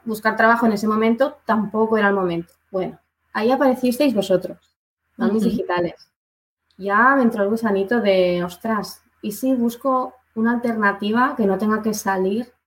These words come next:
Speaker 1: a trabajar fuera, no estar con mis hijos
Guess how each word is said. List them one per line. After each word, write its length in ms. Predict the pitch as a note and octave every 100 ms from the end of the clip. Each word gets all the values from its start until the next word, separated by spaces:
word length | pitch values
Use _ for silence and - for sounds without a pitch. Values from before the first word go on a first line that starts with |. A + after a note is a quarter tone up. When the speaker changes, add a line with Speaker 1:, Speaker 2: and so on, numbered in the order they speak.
| _ _ -
Speaker 1:
a 240 | G3 F#3+
trabajar 640 | G3+ F#3 F3 F#3+ F#3+ - _ _
fuera, 460 | - G3+ G#3 D4 G#4+ _ _ _ _ _ _
no 140 | A3+ G#3+
estar 240 | G#3+ A3+
con 160 | A#3+ A#3
mis 180 | G#3+ A3
hijos 540 | A3 - D4 F#4+